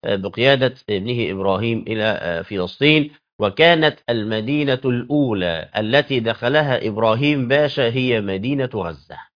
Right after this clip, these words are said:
وهكذا غزة دائمًا في الصدارة وفي المقدمة في الأحداث التاريخية. أول مدينة دخلها إبراهيم باشا، آه، كانت مدينة، آه، غزة، آه، ثم بعد ذلك توغل في المدن الفلسطينية،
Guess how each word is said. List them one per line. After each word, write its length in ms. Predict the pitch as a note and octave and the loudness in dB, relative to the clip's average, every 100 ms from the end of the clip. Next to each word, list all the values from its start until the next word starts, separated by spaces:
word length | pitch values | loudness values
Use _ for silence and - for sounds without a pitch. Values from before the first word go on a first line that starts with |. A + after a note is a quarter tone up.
| _ _ _ _ _ _ _ | _ _ _ _ _ _ _
وهكذا 680 | G2+ A2 - E3+ D#3 D3 A2 | -6 -4 2 4 6 4 4
غزة 340 | C3+ D#3 B2 B2 | 2 2 2 2
دائمًا 540 | A2+ - E3 D#3 F#3 - _ _ - | 2 2 2 2 2 -2 _ _ -4
في 60 | |
الصدارة 800 | C3 - C3+ B2+ E3 E3 D#3+ D3 | -4 -2 0 4 6 8 6 4
وفي 260 | A#2+ A#2 E3 | 0 2 0
المقدمة 800 | C#3+ C#3 C3 A#2+ C3+ E3 E3 | 0 0 0 2 2 2 2
في 120 | D3 C3 | 0 -4
الأحداث 540 | - G#2+ B2 D3 - | -2 -4 0 0 0
التاريخية. 600 | A2 A2+ F#2+ F2+ F2+ E2 - _ _ - | -4 -4 -4 -4 -8 -10 -14 _ _ 4
أول 300 | G#3 F#3+ F3 | 4 4 4
مدينة 420 | C#3 B2 A2 F#2+ | 2 2 0 -2
دخلها 520 | F#2+ G#2 D#3+ D#3 A#2 | -4 0 2 2 -2
إبراهيم 420 | G#2 A2+ A#2+ D3+ C#3 | -2 0 0 0 2
باشا، 420 | D#3 D#3 D#3 - _ _ | 2 2 2 0 _ _
آه، 140 | - A2+ | -2 0
كانت 400 | C3 C#3+ B2 G#2+ | 2 2 2 -2
مدينة، 480 | G#2 B2+ B2+ B2 - | -2 0 2 0 -2
آه، 140 | G#2 G2 | -2 0
غزة، 540 | A#2 D3+ C3+ D3+ D3+ _ _ | 2 2 4 4 4 _ _
آه، 180 | A#2+ A2 | -2 0
ثم 320 | D3 A#3 G3+ | 4 4 4
بعد 260 | E3 C#3+ C3 | 4 4 4
ذلك 720 | B2+ D#3 D#3 C#3+ C#3+ C#3 - | 4 4 4 2 2 2 2
توغل 680 | B2 A#2+ D#3+ C3+ B2+ B2 G#2+ | 0 2 2 0 2 2 2
في 120 | - | -2
المدن 580 | A2 G#2+ C3 C3 B2 G#2 A#2 | -4 0 2 2 0 0 0
الفلسطينية، 1300 | B2+ A2+ G2 G2+ F#2+ - A2 G#2+ B2+ C#3+ D#3 D#3+ | 0 0 -4 -6 -6 -4 -4 0 2 4 4 2